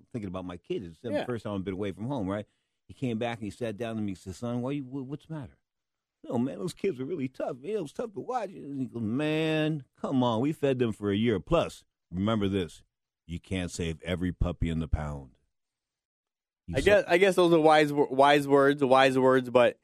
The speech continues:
Speaker 2: having the empathy for him is, eh, that's not a bad thing, I don't think.
Speaker 1: No, I've got, I'm, I'm, I'm Mister Homeless guy. I like, I like giving those homeless guys who are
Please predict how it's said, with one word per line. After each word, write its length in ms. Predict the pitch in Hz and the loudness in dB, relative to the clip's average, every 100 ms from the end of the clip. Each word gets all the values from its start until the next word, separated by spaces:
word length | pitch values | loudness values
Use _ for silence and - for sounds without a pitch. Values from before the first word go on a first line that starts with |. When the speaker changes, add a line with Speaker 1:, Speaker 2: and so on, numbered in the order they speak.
| _ _ _ | _ _ _
Speaker 2:
having 320 | 131 131 127 | 4 4 6
the 140 | 120 | 2
empathy 420 | 131 147 143 - 120 | 4 2 2 0 0
for 280 | 120 113 | 2 2
him 120 | 107 107 | 2 -2
is, 160 | 98 92 65 | -6 -8 _
eh, 260 | 87 120 123 | -10 -4 -2
that's 220 | 98 123 | 0 2
not 140 | 135 127 | 4 4
a 40 | |
bad 280 | 120 120 101 | 6 4 4
thing, 160 | 107 | 0
I 60 | 101 | -4
don't 180 | 98 90 | -6 -6
think. 140 | 117 | -2
Speaker 1:
No, 40 | 104 | 2
I've 200 | 117 95 | 2 2
got, 240 | 123 120 | 0 0
I'm, 260 | 113 120 98 - | 0 -2 -2 -8
I'm, 180 | 113 143 | -2 0
I'm 200 | 147 156 | 2 2
Mister 240 | 156 139 | 0 0
Homeless 340 | 131 143 135 - | 2 2 2 -2
guy. 200 | 107 98 | -4 -2
I 20 | |
like, 260 | 123 131 131 | 0 -2 0
I 120 | 127 | 0
like 160 | 135 | 0
giving 160 | 123 123 | -2 -2
those 160 | 117 135 | -2 0
homeless 260 | 131 123 | -2 -2
guys 240 | - 123 110 | -2 -2 -2
who 100 | |
are 60 | 104 | -6